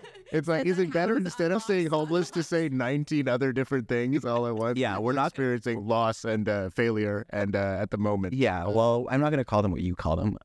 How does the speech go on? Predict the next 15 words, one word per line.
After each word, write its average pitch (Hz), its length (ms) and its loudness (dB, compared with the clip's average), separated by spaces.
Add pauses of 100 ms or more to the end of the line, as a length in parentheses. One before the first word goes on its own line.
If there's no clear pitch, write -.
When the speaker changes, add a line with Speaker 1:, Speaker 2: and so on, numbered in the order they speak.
Speaker 3:
Um, 92 440 2 (480)
<laughs> 180 140 6 (800)
um, 104 400 2 (1200)
and 117 120 4
in 117 80 4
the, 92 240 2
in 107 100 4
the 104 120 0
accent 90 360 0
you 87 120 -4
call - 200 -6
them, 85 80 -4
that's - 240 -8
even 90 220 0
worse. 92 420 0